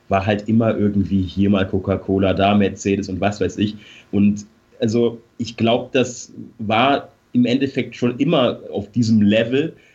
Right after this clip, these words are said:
nur wurde es halt insgesamt im gesamten Fußballbusiness einfach immer, immer stärker. Und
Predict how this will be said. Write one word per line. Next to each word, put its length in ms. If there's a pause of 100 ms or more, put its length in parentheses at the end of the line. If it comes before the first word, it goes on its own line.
(140)
nur 400
wurde 160
es 60
halt 160
insgesamt 640
im 100
gesamten 460
Fußballbusiness 720
einfach 340
immer, 240
immer 200
stärker. 500
Und 300